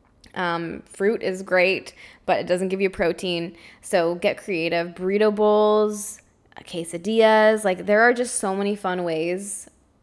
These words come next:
to get, again, creative in the kitchen as a vegan. So, um, that is what I'll recommend there. But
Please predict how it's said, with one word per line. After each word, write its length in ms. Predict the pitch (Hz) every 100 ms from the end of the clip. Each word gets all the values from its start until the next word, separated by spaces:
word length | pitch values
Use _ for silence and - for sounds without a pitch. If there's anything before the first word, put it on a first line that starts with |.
| _
to 120 | 208
get, 720 | 175 175 170 175 - - _
again, 360 | - 208 165 131
creative 440 | - 202 190 185
in 60 | 185
the 80 | 180
kitchen 300 | 190 185 160
as 120 | 165
a 60 | 170
vegan. 400 | 165 156 165 175
So, 320 | - 175 170 - - - - - -
um, 420 | 190 165 160 117 -
that 340 | 180 190 -
is 600 | 208 190 185 190 - - - _ _ _ _ -
what 240 | 185 185
I'll 120 | 175 170
recommend 540 | 175 185 175 170 170
there. 280 | 165 165 202
But 240 | 190 -